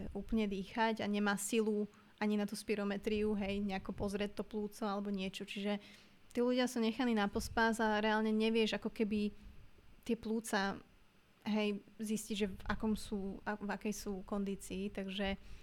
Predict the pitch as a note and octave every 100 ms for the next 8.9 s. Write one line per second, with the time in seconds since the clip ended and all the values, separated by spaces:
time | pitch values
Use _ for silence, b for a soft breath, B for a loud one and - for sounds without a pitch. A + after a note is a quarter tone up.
0 | b - G3+ G3 A3+ A3+ A#3 G#3+ A3 G#3+
1 | G#3 G3 G3 F#3 F3+ F3+ F3+ F#3+ F#3+ G3+
2 | A3 G#3 G3+ G#3 G#3 G3+ A#3 G3 F3 F3+
3 | F#3+ F#3+ - F#3+ F#3 - G3 F#3+ F#3 F#3+
4 | F#3+ F#3 B B B - A3 - G3+ G3
5 | G#3+ A3+ G#3 G3 G3 G#3 G3+ G#3 G#3 G3+
6 | G3+ - F#3+ F#3 - G#3 G#3 - G#3 G#3
7 | G3+ G#3 G3+ G3 F#3+ - - G#3 G3+ -
8 | - G3 G3 G3 G3 G#3 G3 F#3+